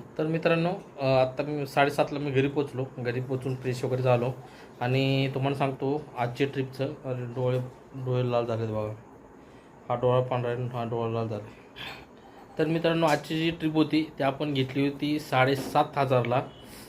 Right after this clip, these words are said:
अ, आपण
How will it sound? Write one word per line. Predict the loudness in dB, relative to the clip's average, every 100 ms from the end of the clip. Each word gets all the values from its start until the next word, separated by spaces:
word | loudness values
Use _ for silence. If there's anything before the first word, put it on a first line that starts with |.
| -20 -20 -20 -20 -20 -20 -20 -14 -12 -8
अ, | 2 6 8 8 6 4 2 -4 -20 -18 -14 -14 -14 -10 -2
आपण | -2 0 0